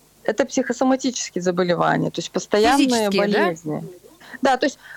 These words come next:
Speaker 1: вдруг человек начинает болеть очень часто. И, кстати, сейчас это очень актуально, да, когда у нас нет, а, как бы вакцины, да, от коронавируса, и многие говорят о том, что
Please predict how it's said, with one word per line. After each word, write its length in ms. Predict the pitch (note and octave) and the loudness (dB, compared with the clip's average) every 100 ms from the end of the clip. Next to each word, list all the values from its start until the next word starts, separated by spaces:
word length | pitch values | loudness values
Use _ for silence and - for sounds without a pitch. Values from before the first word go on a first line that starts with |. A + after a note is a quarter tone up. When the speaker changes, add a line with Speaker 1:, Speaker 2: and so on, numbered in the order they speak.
| - | -14
Speaker 1:
вдруг 420 | - A3+ F4 B4+ | -8 0 0 0
человек 340 | - C#4 D4+ E4+ | -2 -2 -2 -2
начинает 460 | B3+ - A#3+ C4 A#3 | -6 -4 -2 0 0
болеть 480 | G3+ A3 A3 G#3 F#3 | 0 0 0 -2 -6
очень 240 | - F#3 | -6 -8
часто. 460 | - F#3 E3+ - D#3+ | -2 -2 -2 -4 -6
И, 60 | |
кстати, 380 | D#3 - F#3 - | -4 -4 -4 -6
сейчас 440 | - - C4+ D4 - | -12 -2 -2 -2 -2
это 120 | G3 | -2
очень 280 | G3 - G3+ | -2 -2 -4
актуально, 640 | F#3+ - F#3+ F3+ E3 E3 | -2 0 2 2 0 -4
да, 180 | E3 G#3 | -2 -4
когда 540 | - F3 E3 D#3+ D#3 | -4 -4 0 2 0
у 300 | - - D#3+ | -4 -6 -4
нас 260 | E3 E3 - | -4 -6 -2
нет, 220 | F3+ E3+ _ _ _ _ _ _ | -2 -2 _ _ _ _ _ _
а, 100 | - | -6
как 200 | - E3 | -4 -4
бы 160 | D#3+ D#3+ | -4 -2
вакцины, 540 | D#3+ - - G4+ F4+ | -2 -2 0 2 2
да, 220 | B3 C4 | 2 2
от 100 | C4 | 0
коронавируса, 840 | - A3 A3 G#3+ G#3 G#3+ G3 - F3 - - - | -2 0 0 0 0 -2 -2 -4 -6 -8 -20 -8
и 140 | F#3 F#3 | -4 0
многие 340 | A3 C4 G3+ | 2 2 0
говорят 440 | F3+ F3+ F#3+ G#3+ F3+ | 0 2 2 2 0
о 40 | |
том, 240 | - G3 | -2 -2
что 720 | G3 - - E3+ D#3+ D#3 - | -4 -8 -2 0 2 0 -2